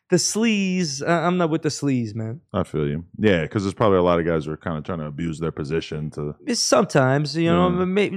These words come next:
Speaker 1: it's nothing extreme. People keep it professional. You know, they're chasing money. But listen, go get the money and the girls are gonna show up anyway. You know, go handle your business. That's really what it is.
Speaker 2: Gotcha. Um,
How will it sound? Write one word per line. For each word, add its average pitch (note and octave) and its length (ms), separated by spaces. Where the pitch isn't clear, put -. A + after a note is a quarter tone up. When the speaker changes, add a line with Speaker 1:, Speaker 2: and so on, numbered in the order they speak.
Speaker 1:
it's G3+ 200
nothing G#3+ 340
extreme. D#3+ 520
People F3+ 260
keep F3 200
it D3+ 60
professional. E3 840
You D3 120
know, D3+ 100
they're D3+ 140
chasing D#3+ 380
money. C#3+ 180
But D#3 120
listen, C3+ 300
go G#3 120
get A#3+ 180
the G#3 80
money D#3+ 320
and C3+ 300
the C#3+ 100
girls C#3+ 260
are C3 60
gonna B2 160
show A#2 200
up A2 120
anyway. G#2+ 320
You C#3 80
know, C3 140
go D#3 140
handle D#3+ 220
your C3+ 120
business. B2 340
That's A2+ 240
really A2 160
what G#2+ 140
it G#2+ 180
is. G#2+ 120
Speaker 2:
Gotcha. D#2 400
Um, G#2 500